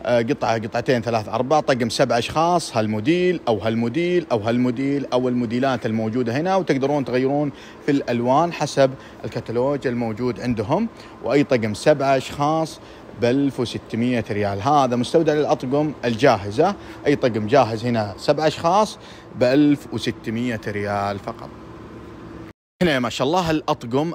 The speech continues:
أيضًا الجاهزة خيارات، لو أقعد إلى أربع ساعات أصور كل طقم لحاله ما راح أخلص، لأن ألوان وأشكال وخيارات، وطقم أربع قطع سبع أشخاص وسعر موحد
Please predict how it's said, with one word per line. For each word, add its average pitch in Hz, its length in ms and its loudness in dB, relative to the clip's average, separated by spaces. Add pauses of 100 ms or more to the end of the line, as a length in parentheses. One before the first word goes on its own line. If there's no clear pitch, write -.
أيضًا 131 340 -2
الجاهزة 107 420 -8
خيارات، 139 500 0
لو 185 140 4
أقعد 151 300 -4 (100)
إلى 165 500 4
أربع 127 220 0
ساعات 104 400 -4 (180)
أصور 143 340 0
كل 160 200 -2
طقم 127 360 0
لحاله 190 440 -2 (280)
ما 147 100 2
راح 143 160 0
أخلص، 110 380 -4
لأن 170 260 -2
ألوان 131 400 2 (420)
وأشكال 123 440 -2
وخيارات، 123 560 2
وطقم 123 460 0 (300)
أربع 135 240 4
قطع 113 300 -4
سبع 147 300 0
أشخاص 175 560 -2 (520)
وسعر 135 360 2
موحد 117 500 0